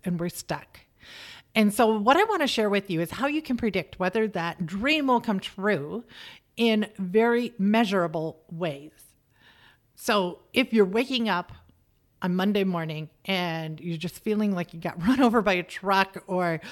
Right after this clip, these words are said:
you just don't have that mojo, or by noon you're just sapped of energy, uh, this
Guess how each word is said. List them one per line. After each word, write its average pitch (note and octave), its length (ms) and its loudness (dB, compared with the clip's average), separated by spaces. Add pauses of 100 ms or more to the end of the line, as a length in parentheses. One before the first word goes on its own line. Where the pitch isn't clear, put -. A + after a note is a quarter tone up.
(240)
you F#3+ 120 2
just F#3 320 2
don't A3+ 240 4
have B3+ 140 6
that G3+ 140 4
mojo, F#3+ 520 2
or F3+ 100 0
by E3 160 -2
noon G#3+ 460 2
you're E3+ 140 0
just - 520 -10
sapped F#3+ 520 -4
of F3+ 220 -4
energy, E3+ 680 -2 (840)
uh, F#3 240 0
this B3 400 4